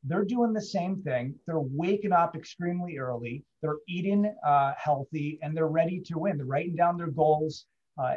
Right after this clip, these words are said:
and they're basically breaking their bad habits. So I'm not saying that you guys might have bad habits, but there might be little tweaks that you can change in your lifestyle that's gonna get you to the level you wanna be in real estate,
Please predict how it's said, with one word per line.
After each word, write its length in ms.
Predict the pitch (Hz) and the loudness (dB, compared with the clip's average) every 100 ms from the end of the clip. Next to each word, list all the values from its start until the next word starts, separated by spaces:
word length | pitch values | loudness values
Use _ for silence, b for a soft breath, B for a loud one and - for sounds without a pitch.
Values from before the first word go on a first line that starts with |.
| - | 0
and 200 | 151 160 | -2 0
they're 180 | 170 | -2
basically 580 | 139 175 208 240 - 202 | -2 0 -2 -2 -4 -2
breaking 480 | 139 156 170 175 170 | -2 -2 -2 -2 -4
their 140 | 147 | -4
bad 320 | 113 135 139 127 | -2 -2 0 -2
habits. 680 | 131 190 - - - - - | -2 -2 -2 -6 -20 -20 -20
So 460 | - - 160 151 151 | -14 4 6 8 4
I'm 100 | 156 | 0
not 240 | 180 254 - | -2 -2 -4
saying 400 | - 208 202 180 | -2 0 2 4
that 260 | 160 143 - _ | 4 4 0 _
you 140 | 156 156 | -6 4
guys 300 | 156 147 131 | 4 4 2
might 220 | 151 151 | -2 0
have 260 | 151 135 | 0 0
bad 240 | 123 135 127 | 2 2 2
habits, 500 | 127 139 220 247 - | 0 0 0 -4 -6
but 120 | 175 | -6
there 160 | 170 160 | -2 0
might 260 | 160 214 220 | 2 0 0
be 120 | 220 | -4
little 260 | 190 175 156 - | -2 -2 -4 -6
tweaks 300 | 180 185 196 | -4 -4 -2
that 200 | 175 156 | -2 -2
you 100 | 160 | -2
can 180 | 143 147 | -6 -6
change 420 | 131 156 170 160 | -6 -6 -4 -4
in 80 | 156 | -4
your 160 | 139 127 | -6 -4
lifestyle 760 | 117 135 165 - 214 226 240 240 _ _ _ | -2 -2 -2 0 0 2 -2 -4 _ _ _
that's 240 | 165 151 | 2 2
gonna 220 | - 185 160 | -2 -4 -2
get 360 | 151 160 - | 2 2 0
you 160 | 156 143 | -4 -4
to 160 | 131 | -4
the 60 | 147 | -2
level 260 | 147 135 139 | 0 0 -2
you 160 | 139 | -4
wanna 220 | 135 135 | -2 -2
be 240 | 123 135 127 | -2 -4 -6
in 100 | 123 | -4
real 240 | 135 123 | -2 -2
estate, 380 | 117 - - - | -4 -12 -20 -20